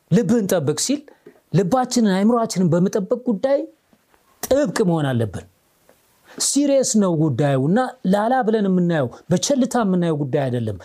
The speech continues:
የአእምሮ፣ የአእምሮ ጉዳይ። ስለዚህ «አጥብቀህ» የሚለው ከዚህ የተነሳ ነው። ከዚያ በዚህ ጥቅስ ላይ ሁለተኛ የምናየው ነጥብ «ጠብቅ» የሚል ነው። ጠብቅ። ጠብቅ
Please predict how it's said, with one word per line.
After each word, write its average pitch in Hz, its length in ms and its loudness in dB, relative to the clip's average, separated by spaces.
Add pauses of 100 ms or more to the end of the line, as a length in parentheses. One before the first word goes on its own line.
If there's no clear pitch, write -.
(160)
የአእምሮ፣ 165 320 2 (180)
የአእምሮ 156 340 0
ጉዳይ። 120 240 -4
ስለዚህ 254 360 0 (380)
«አጥብቀህ» 185 600 -2 (340)
የሚለው 139 300 0
ከዚህ 123 220 0
የተነሳ 127 320 -2 (100)
ነው። 87 120 -12 (1120)
ከዚያ 220 200 2
በዚህ 254 200 0
ጥቅስ 240 220 0
ላይ 254 120 2
ሁለተኛ 240 320 0
የምናየው 220 360 2
ነጥብ 226 260 0 (120)
«ጠብቅ» 247 480 -2
የሚል 165 340 2
ነው። 87 120 -16 (220)
ጠብቅ። 147 400 -2 (1700)
ጠብቅ 226 420 -2